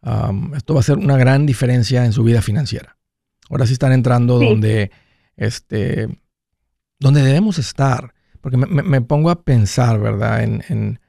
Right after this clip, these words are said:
Speaker 1: en los gringos, ¿verdad? Que financieramente tienen un patrimonio mucho más alto que el latino. O sea, cuando hay una comparación entre dónde está el gringo, dónde está el hispano,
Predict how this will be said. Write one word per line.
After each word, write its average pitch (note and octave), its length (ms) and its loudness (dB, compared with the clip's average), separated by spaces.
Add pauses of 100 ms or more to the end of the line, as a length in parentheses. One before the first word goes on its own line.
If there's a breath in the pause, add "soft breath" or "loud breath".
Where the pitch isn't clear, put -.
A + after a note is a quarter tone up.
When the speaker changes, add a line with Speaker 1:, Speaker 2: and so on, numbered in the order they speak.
(380)
Speaker 1:
en A2+ 140 0
los A#2 160 4
gringos, B2+ 500 2
¿verdad? A2+ 280 0
Que - 100 -4
financieramente C3 920 0
tienen B2 300 2
un B2+ 180 2
patrimonio A#2 560 0
mucho F3 680 2
más B2 160 2
alto A#2+ 200 -2
que - 80 -2
el G#2+ 60 2
latino. - 280 -6
O - 40 -20
sea, - 100 -12
cuando B2 180 0
hay C#3 40 2
una D3+ 120 2
comparación B2+ 480 -2
entre B2 160 -2
dónde C3 180 2
está B2+ 120 -2
el A#2+ 60 0
gringo, A#2+ 200 0
dónde A#2+ 100 0
está A#2 120 -6
el A#2 60 -2
hispano, B2+ 360 -4